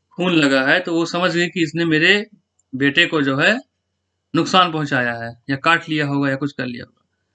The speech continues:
तुरंत उन्होंने न सोचा न समझा, और जो वो, जो पानी की जो गगरी लेके आ रही थी, मिट्टी का जो बर्तन है जिसमें पानी रखा जाता है,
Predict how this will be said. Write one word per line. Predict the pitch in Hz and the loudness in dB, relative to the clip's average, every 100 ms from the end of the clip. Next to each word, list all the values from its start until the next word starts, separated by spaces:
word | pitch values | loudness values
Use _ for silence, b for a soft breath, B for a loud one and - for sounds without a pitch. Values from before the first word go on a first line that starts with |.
| _ _ _ _ _ | _ _ _ _ _
तुरंत | 143 170 202 190 | 0 2 2 0
उन्होंने | 180 185 185 180 | -2 0 -2 -4
न | 135 147 | -2 0
सोचा | 151 - 156 151 139 170 | 0 0 0 2 2 4
न | 160 147 | 2 0
समझा, | - 147 143 160 170 | -2 0 0 0 0
और | 170 139 139 | 0 -2 -2
जो | 151 143 - | -2 -4 -4
वो, | 147 147 - _ _ _ _ | -6 -6 -12 _ _ _ _
जो | 139 | -6
पानी | 143 135 143 | -2 2 2
की | 151 156 143 | 2 2 0
जो | 147 | 0
गगरी | 139 131 147 | 0 0 0
लेके | 170 151 139 | 2 2 2
आ | 135 | -2
रही | 127 127 | -2 -6
थी, | 139 | -2
मिट्टी | 139 135 143 | -2 0 -2
का | 135 | -2
जो | 135 | -2
बर्तन | 131 123 135 | -6 -6 -4
है | 135 | -4
जिसमें | 127 147 143 | -4 -8 -6
पानी | 131 135 | -6 -4
रखा | 135 - | -6 -8
जाता | 135 123 127 123 | -10 -10 -12 -14
है, | 135 | -14